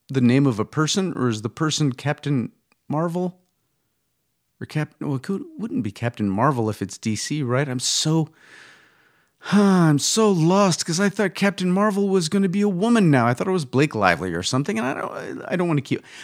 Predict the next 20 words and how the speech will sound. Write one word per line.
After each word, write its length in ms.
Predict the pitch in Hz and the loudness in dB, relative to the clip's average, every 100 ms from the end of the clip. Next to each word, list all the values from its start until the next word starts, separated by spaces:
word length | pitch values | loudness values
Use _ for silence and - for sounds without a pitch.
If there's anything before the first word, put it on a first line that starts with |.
| - | -6
I 80 | - | 0
don't 200 | 131 190 | 4 4
wanna 140 | 196 208 | 4 0
have 80 | |
to 80 | 185 | -2
keep 240 | - 156 143 | -4 -2 0
up 160 | 127 | 0
with 160 | 120 107 | 0 0
Marvel 420 | 104 110 104 98 | 0 0 -2 -4
and 260 | 101 104 101 | -2 0 0
D 160 | 95 95 | -2 -4
C 340 | - 98 92 | -4 -6 -4
and 240 | 101 107 110 | -2 -2 -2
Star 240 | - 101 | 0 -2
Trek 340 | - 104 92 98 | -2 -4 -4 -2
and 180 | 101 | -4
Star 240 | 101 - 98 | -4 -2 -2
Wars. 320 | 98 120 127 | -2 -2 0
I 100 | 151 | -2
don't, 280 | 147 170 | 0 -2